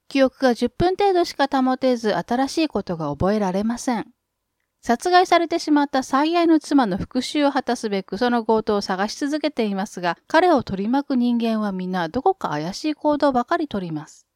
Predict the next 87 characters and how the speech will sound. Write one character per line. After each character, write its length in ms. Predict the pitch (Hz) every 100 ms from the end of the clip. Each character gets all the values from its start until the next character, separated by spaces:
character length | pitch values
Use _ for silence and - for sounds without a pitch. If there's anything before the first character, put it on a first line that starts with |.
| _ _ _ _ _ _
公 160 | 247 226
開 200 | 226 208
年 200 | 190 165
度 80 | 156
二 160 | 165
千 320 | - 330 330
一 260 | 180 - -
年。 320 | 302 262 - - _ _ _ _ -
監 160 | 214
督 240 | 208 202 202
ク 140 | -
リ 100 | 208
ス 60 | -
ト 100 | 311
フ 80 | 320
ァ 120 | 302
ー・ 0 |
ノ 180 | 294 302
ー 40 |
ラ 160 | 262 208
ン、 80 | - -
出 260 | - -
演 160 | 185 160
ガ 200 | 156 175
イ・ 40 |
リ 140 | 208 220
ッ 40 | -
チ 140 | - 170
ー、 60 |
キ 140 | - 196
ャ 20 |
リ 180 | 208 214
ー・ 60 |
ア 60 | 208
ン・ 120 | 208
モ 100 | 233
ス、 220 | - 190
ジ 100 | 180
ョ 80 | 180
ン・ 40 |
パ 140 | 170 175
ン 60 |
ト 120 | - 202
リ 140 | 220
ア 60 | 254
ー 40 |
ノ 100 | 240
ほ 160 | 151 143
か。 280 | - 202 - _ _ _ _ _ _ _ _ _ _
と 140 | - 196
う 40 |
と 240 | - 165 147
う 40 | -
手 120 | 208
を 100 | 175
出 120 | 165
し 60 | 196
て 80 | 175
し 140 | -
ま 120 | 160
い 60 | 156
ま 120 | 156
し 60 | -
た 120 | 160
よ、 160 | 170 240
こ 120 | 196
の 200 | 170 156
映 160 | 156 147
画 120 | 143
に。 220 | 139 - _ _ _ _ _ _ _
い 80 | 175
や、 160 | 160 143
も 140 | 139
う 40 |
ほ 140 | 147 170
ん 60 |
と 120 | - 160
や 160 | 160
れ 120 | 175 277
ん 80 |
の 100 | 277
か、 140 | 233 190
は 160 | 180
じ 80 | 165
め 120 | 175
は 120 | 170 165
な。 160 | 147